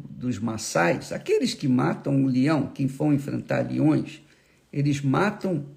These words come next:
leões, os leões fogem deles, porque sabem que eles são guerreiros e não têm medo de morrer. Então, o Maçai, uma vez,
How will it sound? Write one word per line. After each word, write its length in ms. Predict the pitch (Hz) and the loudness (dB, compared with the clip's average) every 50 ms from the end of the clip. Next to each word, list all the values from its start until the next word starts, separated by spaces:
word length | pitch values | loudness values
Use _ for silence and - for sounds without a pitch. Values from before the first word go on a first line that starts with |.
| - _ _ _ _ _ _ _ _ _ _ _ _ _ - | -20 _ _ _ _ _ _ _ _ _ _ _ _ _ -4
leões, 840 | 170 147 214 262 247 233 240 247 254 262 269 - - - - - - _ _ | 2 6 8 8 8 8 8 6 4 2 0 -2 -6 -10 -12 -14 -16 _ _
os 180 | - 147 139 135 | -4 -2 0 2
leões 320 | 151 185 208 240 277 269 | 2 4 6 6 4 4
fogem 480 | - - - 190 208 214 214 202 202 190 | 2 0 0 2 4 4 2 2 0 -2
deles, 420 | 170 143 143 151 165 160 - - | -2 0 0 0 0 -2 -4 -8
porque 380 | - - - - - - 170 180 | -12 -12 -14 -12 -10 -6 -6 -6
sabem 520 | - - - 143 147 156 - - 160 160 - - - _ _ _ _ _ _ _ _ _ | -4 -4 -2 -2 0 0 -2 -2 -4 -6 -8 -12 -20 _ _ _ _ _ _ _ _ _
que 360 | _ - 165 156 143 131 131 135 | _ -6 -2 0 2 2 2 2
eles 400 | 143 147 151 151 147 - - - - _ _ _ - - - - - _ | 0 0 -2 -4 -8 -10 -12 -18 -20 _ _ _ -20 -20 -20 -20 -20 _
são 400 | - - - - 143 143 143 143 | -20 -14 -8 -2 0 2 2 2
guerreiros 840 | 143 - 180 156 127 135 143 147 156 160 - - - - - - - - _ - - - | 2 2 2 2 2 4 2 2 2 0 -2 -6 -8 -8 -10 -16 -20 -20 _ -20 -20 -14
e 420 | - - 147 - - - - - - | -10 -10 -8 -6 -6 -8 -8 -8 -6
não 240 | - 143 143 151 139 | -2 -2 0 0 -2
têm 220 | - - 147 147 | -2 0 0 2
medo 440 | 143 127 135 143 147 139 143 - - - - - _ | 2 4 2 2 0 0 -4 -8 -10 -12 -18 -20 _
de 120 | - 127 139 | -2 0 2
morrer. 400 | 135 147 143 - - - - - - _ _ _ _ _ _ _ - - - - - - - - | 2 2 2 0 -2 -6 -10 -16 -20 _ _ _ _ _ _ _ -20 -20 -20 -20 -20 -20 -10 -8
Então, 500 | 139 139 143 165 214 240 247 240 - - - - - _ - | -8 -4 0 2 2 4 4 2 0 -4 -12 -20 -20 _ -6
o 140 | - 165 175 | -2 0 0
Maçai, 680 | 170 165 147 143 - - - - 147 - 76 - - - - - - - - _ - - _ _ _ _ _ - - _ _ _ _ - - | 2 2 2 0 0 0 0 0 2 2 0 0 -2 -6 -10 -18 -20 -20 -20 _ -20 -20 _ _ _ _ _ -20 -20 _ _ _ _ -12 -6
uma 240 | - 135 135 131 127 | -2 -2 0 0 -2
vez, 580 | 110 127 147 156 165 156 143 - - - - | -2 0 0 0 0 -2 -4 -8 -12 -16 -18